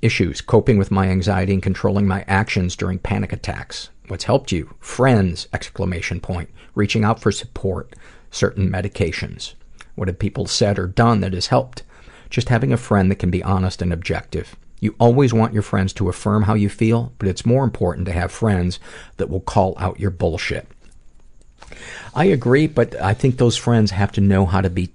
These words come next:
tactful with it, uh, and when, when to say it, 'cause it can definitely backfire if a person is not in a place to, um,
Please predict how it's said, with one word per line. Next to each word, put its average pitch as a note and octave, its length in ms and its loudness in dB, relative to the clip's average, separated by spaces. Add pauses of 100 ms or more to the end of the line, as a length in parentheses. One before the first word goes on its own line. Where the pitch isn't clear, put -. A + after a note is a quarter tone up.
tactful - 680 -4 (100)
with C3 280 0
it, D3 100 -2 (160)
uh, B2+ 300 -2 (180)
and F#2 260 2
when, G2+ 380 0 (540)
when G2 420 4
to F2+ 140 -2
say F#2 300 -2
it, - 180 -8
'cause F#2 180 0
it G#2 140 0
can F#2 140 0 (100)
definitely G2+ 420 0
backfire F2 640 -4
if - 100 -6
a E2+ 60 -2
person F2+ 400 -2
is F2 160 -4
not F2 340 -2 (1080)
in F#2+ 180 0
a F2+ 40 -2
place - 560 -2 (140)
to, E2 480 -4 (200)
um, E2 720 -6